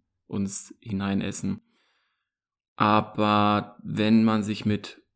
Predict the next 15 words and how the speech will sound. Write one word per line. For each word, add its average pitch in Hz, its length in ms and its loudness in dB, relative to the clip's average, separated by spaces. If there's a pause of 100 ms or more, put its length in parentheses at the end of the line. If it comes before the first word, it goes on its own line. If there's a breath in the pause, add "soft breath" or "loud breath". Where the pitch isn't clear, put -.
(200)
zu 110 160 -2
viel 139 180 6
Protein 120 540 2
beschäftigt 98 640 -4
und 101 240 -4
da 101 180 2
sich 98 220 -6
mal 101 140 -2
so 98 60 -4
ein 95 60 -4
bisschen 104 320 -4
auch 104 140 -4
im 104 120 -2
Internet 120 380 2
umschaut, 101 500 -4